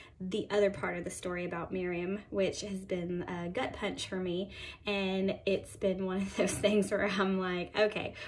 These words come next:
well, this is what we really need to <laughs> talk about." Um, so, uh, as we know from last week, we know that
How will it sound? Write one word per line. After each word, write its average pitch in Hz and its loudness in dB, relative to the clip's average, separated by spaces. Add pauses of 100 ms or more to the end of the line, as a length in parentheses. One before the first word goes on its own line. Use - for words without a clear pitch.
(120)
well, 180 -4
this 196 2
is 196 2
what 180 4
we 185 4
really 180 2
need 156 -4
to 233 0
<laughs> 214 -2
talk - 4
about." - -2 (460)
Um, 202 4 (920)
so, 196 6 (640)
uh, 208 4 (120)
as 208 4
we 220 4
know 208 6
from 208 0
last 202 0
week, 185 0
we 202 2
know 190 4 (100)
that 185 -2